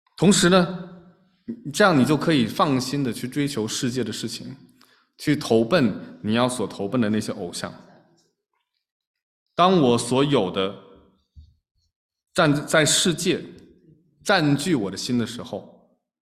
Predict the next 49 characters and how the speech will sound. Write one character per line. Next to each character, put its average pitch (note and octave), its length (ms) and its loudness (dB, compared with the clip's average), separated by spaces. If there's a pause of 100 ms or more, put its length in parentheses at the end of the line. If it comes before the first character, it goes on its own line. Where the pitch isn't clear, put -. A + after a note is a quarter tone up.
(880)
拥 G3+ 240 8
有 C#3 160 6
的 A2+ 100 2
太 C3+ 280 0
多， B2+ 280 0
从 C3 360 -2
而 D3 80 4
占 D3+ 300 2
据 C#3+ 160 -4
我 F#2+ 140 -4
的 F#2+ 60 -12
心 - 180 -6
的 G#2+ 80 -2
时 - 160 -10
候， - 300 -12 (200)
那 D3 120 0
属 A#2 400 -2
灵 A#2+ 140 2
的 D3+ 60 2
生 C3+ 200 -4
命 C3 500 -8
就 B2 140 -4
慢 C3 200 0
慢 B2 240 2
的、 F#2 140 -4 (240)
慢 C3+ 140 -2
慢 A2+ 180 0
的 G#2 80 -4
被 A#2 160 -8
挤 F#2 280 -12
压、 G2 280 -6 (220)
压 A#2 220 0
缩 A2+ 200 -4
的 G2+ 100 -4
越 C3 280 0
来 F2+ 220 -4
越 G#2 160 -4
小、 - 200 -8 (440)
越 A#2+ 220 0
来 F2+ 140 -2
越 F#2+ 140 -4
少。 - 180 -8 (2750)
而 A#2 140 0
约 C#3+ 120 4
瑟 D3 160 2
的 A#2+ 60 2
哥 B2 180 0
哥 B2 100 0
们 F#2 160 -2